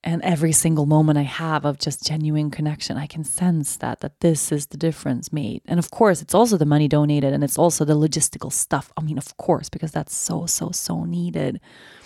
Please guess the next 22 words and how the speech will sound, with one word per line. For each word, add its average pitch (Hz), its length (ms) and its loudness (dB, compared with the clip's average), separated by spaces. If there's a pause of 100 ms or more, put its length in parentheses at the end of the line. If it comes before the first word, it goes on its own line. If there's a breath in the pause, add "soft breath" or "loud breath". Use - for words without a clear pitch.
(880 loud breath)
But 170 100 0
I 170 60 2
can 170 140 -2
kind 170 280 2
of, 156 240 4 (1000)
<sighs> - 40 -12 (1500 loud breath)
I, 160 180 -6
I, 170 220 -4
I 175 60 -2
can 180 180 -4
feel 185 480 0
this, 151 440 -2 (1500 soft breath)
that - 160 -6
the 175 80 4
difference 170 720 2
made 160 580 0 (120)
between 151 680 -2 (840)
a 160 80 0
trauma 160 680 4
that 147 140 2
is 147 260 0
insurmountable 170 1500 0